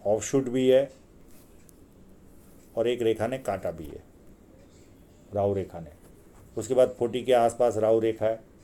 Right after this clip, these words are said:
फ़ोर्टी थ्री के आसपास offshoot है,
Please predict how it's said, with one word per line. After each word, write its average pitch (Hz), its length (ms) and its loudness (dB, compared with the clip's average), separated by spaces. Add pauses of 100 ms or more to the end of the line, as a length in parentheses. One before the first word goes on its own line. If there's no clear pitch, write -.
(720)
फ़ोर्टी 131 320 -2
थ्री 120 260 -8
के 123 140 -2
आसपास 113 600 0 (1400)
offshoot 113 420 0
है, 117 260 0